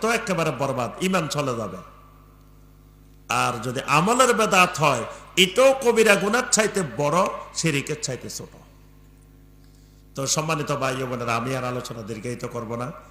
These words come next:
আমাদের সমাজে অসংখ্য এরকম বেদাত প্রচলিত আছে। তো এই নীতিমালার মধ্যে ফেললে আপনি নিজেই বের করে ফেলতে পারবেন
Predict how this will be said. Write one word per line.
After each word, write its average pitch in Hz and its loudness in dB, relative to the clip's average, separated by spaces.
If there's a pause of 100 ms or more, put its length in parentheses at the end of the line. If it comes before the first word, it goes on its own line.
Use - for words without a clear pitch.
(320)
আমাদের 165 -2
সমাজে 156 -2
অসংখ্য 160 -2
এরকম 139 -6
বেদাত 120 -4
প্রচলিত 113 -10
আছে। 104 -4 (340)
তো 101 -2
এই 196 2
নীতিমালার 196 0
মধ্যে 180 0
ফেললে 156 -2 (220)
আপনি 180 2
নিজেই 170 2
বের 185 2
করে 180 -2
ফেলতে 160 -2
পারবেন 131 -2